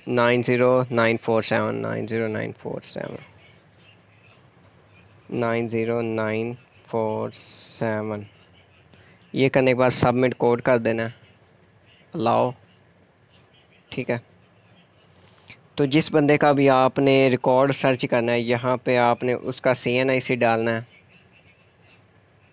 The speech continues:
मैं रैंडम से ही कोई लिख देता हूँ। उसके बाद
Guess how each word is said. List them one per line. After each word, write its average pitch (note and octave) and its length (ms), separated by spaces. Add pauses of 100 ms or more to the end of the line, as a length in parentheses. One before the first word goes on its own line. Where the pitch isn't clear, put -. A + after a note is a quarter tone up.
(1200)
मैं B2+ 440
रैंडम A#2+ 360
से C#3 160
ही C3 60
कोई B2+ 120
लिख A#2+ 200
देता B2 260
हूँ। A#2+ 180 (3750)
उसके C#3+ 340
बाद B2 320